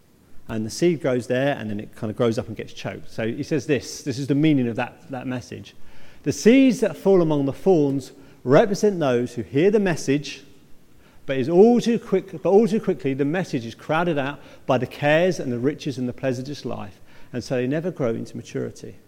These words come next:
And sometimes as Christians, we get so caught up in those last two parts, the riches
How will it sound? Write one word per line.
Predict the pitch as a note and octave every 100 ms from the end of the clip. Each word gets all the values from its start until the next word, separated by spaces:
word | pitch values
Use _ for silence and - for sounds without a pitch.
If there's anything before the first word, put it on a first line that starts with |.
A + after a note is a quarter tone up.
| - - - - - -
And | A#2+
sometimes | G3+ A3 F3+
as | -
Christians, | G#3+ F#3+ - B2
we | D3+
get | D#3+
so | - G#3 G#3+
caught | E3+ D#3+
up | B2 C#3+
in |
those | C3 C3
last | D3 C#3+ -
two | - D3
parts, | - G2 G2+ - - - - _
the | A#2
riches | D3+ C3+ - C#3 B2